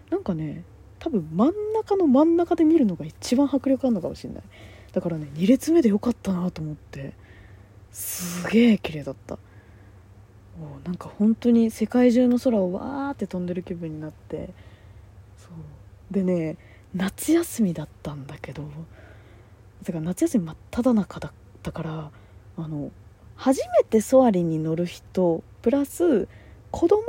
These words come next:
が多かったみたいで、すごいね、あの、なんていうの？うわーって私がちょっと、うわーって思う瞬間に、その周りの子供たちが、あの、合わせたかのように、「うわー」って言ってくれんの。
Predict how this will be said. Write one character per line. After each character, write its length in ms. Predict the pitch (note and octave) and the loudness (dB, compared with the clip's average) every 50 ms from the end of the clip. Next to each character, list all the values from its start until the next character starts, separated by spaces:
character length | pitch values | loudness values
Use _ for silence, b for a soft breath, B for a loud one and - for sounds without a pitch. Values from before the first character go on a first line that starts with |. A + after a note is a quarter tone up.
| A#4+ A#4+ | 4 6
が 160 | A#4 A4+ A4+ A4+ G#4+ | 6 2 4 2 2
多 40 | - | 0
か 120 | - F#3 | -2 -8
っ 40 | E3+ - | -8 -6
た 120 | - D#3+ | -8 -8
み 100 | D#3+ D3+ | -6 -6
た 140 | - D3+ C#3 | -8 -8 -8
い 80 | C3+ | -8
で、 340 | - D#3 D#3 D#3 D3+ D3 - - - - - - - - b b b b b b b b b b b b - - | -6 -4 -4 -4 -4 -6 -10 -14 -20 -20 -20 -20 -20 -20 b b b b b b b b b b b b -20 -16
す 240 | - - - - A3 | -12 -8 -4 -2 0
ご 160 | A#3+ C4 C4 | 2 4 4
い 60 | G#3+ | 4
ね、 260 | F3+ F#3+ F#3 F3 E3+ | 4 2 0 0 0
あ 100 | E3 F3 | -2 -2
の、 220 | F3 E3+ F3 E3+ E3+ | -2 -2 -2 -2 0
な 140 | E3+ G#3+ B3 | 2 2 2
ん 80 | A#3 | 4
て 80 | - F#3+ | 2 0
い 20 | |
う 40 | E3 | -2
の？ 140 | D#3+ E3 - b b b b b b b b b b - - - - - - - | -2 -8 -10 b b b b b b b b b b -20 -20 -20 -20 -14 -8 -6
う 40 | |
わ 60 | C#4+ D4 | -6 -4
ー 220 | E4+ F#4+ G#4 A#4 | -2 -2 -4 -4
っ 40 | - | 0
て 120 | - C4 | 2 2
私 300 | A3+ - - G#3+ - A#3+ | 2 2 0 -2 0 2
が 180 | A#3+ B3 A3+ A3+ | 2 4 2 2
ち 140 | - - - | 0 -4 -6
ょ 20 | |
っ 20 | - - | -2 -2
と、 100 | C4 - - - - D4+ | -4 -4 -4 -12 -8 -4
う 40 | D#4+ | -4
わ 60 | F#4 | -4
ー 140 | - A4+ C5 | -2 -2 -4
っ 20 | - | -4
て 180 | - - C#4 | 0 2 4
思 140 | B3+ B3+ C4 | 4 6 4
う 60 | A#3+ | 2
瞬 280 | A3 - - A#3 A#3 A#3 | 2 2 0 0 0 2
間 260 | - C4 B3 A#3+ B3+ | 0 0 0 2 2
に、 260 | D4 D#4+ D4 A3+ G3+ B B B B B B B B B B B B - | 2 2 0 0 -2 B B B B B B B B B B B B -20
そ 140 | - - A#3+ | -6 -4 -4
の 80 | G#3 | -2
周 220 | G3 G3+ C4+ E4+ F#4+ | 0 2 2 4 4
り 80 | G4+ | 2
の 80 | G4+ G4+ | 2 2
子 100 | - G4+ | 0 2
供 160 | - G4+ G#4 | 2 2 2
た 100 | - C#4 | 0 -2
ち 140 | - - G#3 | -2 0 0
が、 260 | G#3 A3 G3+ F#3 F3+ b b b b b b b - - | 0 2 0 0 -4 b b b b b b b -14 -8
あ 80 | - G3+ | -8 -8
の、 120 | F#3 G#3 A3+ - - - - - - - | -8 -8 -14 -16 -20 -20 -20 -20 -20 -6
合 120 | - A3+ B3 | -4 -2 -2
わ 120 | E4 A#4 | -2 -4
せ 140 | - - F4+ | -6 -4 2
た 100 | - C4 | 2 2
か 120 | - A3 G#3 | 2 2 0
の 80 | G3+ | 2
よ 140 | F#3+ G#3 A3 | 2 2 2
う 60 | G#3 | 2
に、 100 | F#3+ F#3 F#3+ | 0 -4 -6
「う 20 | |
わ 40 | B B B B B B B B B C#5 D5+ C#5+ C5+ D5 D#5 E5+ F5+ F#5 F#5+ G5 G5 G5+ | B B B B B B B B B 0 2 2 2 2 2 4 4 6 6 6 6 4
ー」 20 | - | 4
っ 40 | |
て 100 | - - | 2 -12
言 20 | - | -10
っ 40 | - | -10
て 80 | - | 2
く 80 | - A#3 | 6 6
れ 80 | A3 G3+ | 6 6
ん 60 | F3 | 4
の。 80 | - | -2